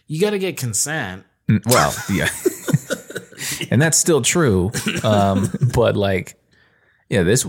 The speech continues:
Speaker 2: this was like, "Let me pencil this in. So at this day, right, at this spot,
Speaker 1: Yeah.
Speaker 2: we're gonna hold hands today." All right.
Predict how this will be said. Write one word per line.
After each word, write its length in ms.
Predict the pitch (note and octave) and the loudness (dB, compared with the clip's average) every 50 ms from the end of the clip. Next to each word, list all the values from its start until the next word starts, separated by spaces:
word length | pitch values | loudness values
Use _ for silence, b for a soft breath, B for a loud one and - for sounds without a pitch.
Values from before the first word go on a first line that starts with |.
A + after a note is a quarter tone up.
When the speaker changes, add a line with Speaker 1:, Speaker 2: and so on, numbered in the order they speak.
| E2 D#2+ | -4 -2
Speaker 2:
this 220 | A2+ A#2+ B2 - | 0 0 0 2
was 140 | D#3 C3+ A#2+ A2 | 0 0 2 2
like, 220 | F#2 E2+ E2+ - | 0 0 0 0
"Let 100 | G#2 G#2+ | 0 0
me 100 | G#2+ G#2+ | 0 0
pencil 380 | G#2 - - A#2+ A2+ - - F#2 | 0 0 0 0 0 0 0 0
this 220 | F2+ E2+ E2 - | 0 -2 -2 -2
in. 240 | - E2+ D#2+ D2+ D#2+ | -2 -2 -2 -2 -2
So 240 | - - E2+ E2+ E2 | -2 0 0 2 2
at 140 | D#2+ F2+ - | 0 0 0
this 200 | G#2 G2+ - - | 2 2 2 2
day, 280 | - G#2+ G2 F#2+ F2+ | 2 2 2 2 2
right, 360 | E2+ E2+ E2 E2+ F2 E2 - - - - | 2 2 0 0 0 -2 -4 -8 -8 -4
at 160 | - F2 D2 - | -4 -4 -2 0
this 140 | F#2 F#2 - | 0 0 0
spot, 500 | - - - G#2+ G2+ G2 G2 - - _ _ _ - - - | 0 0 0 0 0 0 -2 -4 -8 _ _ _ -20 -10 -6
Speaker 1:
Yeah. 320 | A#2+ B2+ A#2 F#2 D#2 - - - _ _ _ - F3+ E3+ | -2 -2 -2 -2 -4 -8 -14 -20 _ _ _ -14 -8 -4
Speaker 2:
we're 160 | - F2+ F2 | -2 0 0
gonna 280 | F2+ F2+ F2+ F2 G#2 - - | 2 2 2 0 0 -4 -4
hold 240 | - - G2+ G2+ G#2 | -2 -2 0 0 2
hands 340 | G#2+ G2+ G#2+ G#2+ A2 A2 - | 0 2 2 0 0 0 0
today." 340 | - A#2 A#2 A#2 A#2+ B2+ - | 0 0 0 0 0 -2 -4
All 120 | - E2+ | -4 -4
right. 200 | E2 D2+ - - | -2 -4 -4 -8